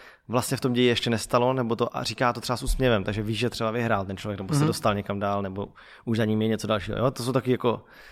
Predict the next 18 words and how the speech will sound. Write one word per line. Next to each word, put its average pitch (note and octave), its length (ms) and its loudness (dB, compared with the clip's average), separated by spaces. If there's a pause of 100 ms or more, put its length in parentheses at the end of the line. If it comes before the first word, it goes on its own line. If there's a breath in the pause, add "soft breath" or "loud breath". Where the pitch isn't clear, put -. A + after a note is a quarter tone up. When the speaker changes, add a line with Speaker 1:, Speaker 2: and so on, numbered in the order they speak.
(160 loud breath)
Speaker 1:
skrytý B2+ 460 0
věci, A2 220 -2
které A#2+ 140 2
tam A2+ 140 2
jsou - 180 -2
a A2+ 60 -2
možná A2+ 320 2
je A2+ 120 0
ne A2+ 160 2
každý A2 280 2
vnímá, G#2+ 300 0
já G#2+ 80 2
to - 120 -12
mám G#2+ 320 -4 (380)
v - 40 -20
tomhle G2+ 260 -2
jako G2 440 -8 (460 loud breath)
rozbitý. G#2+ 520 -6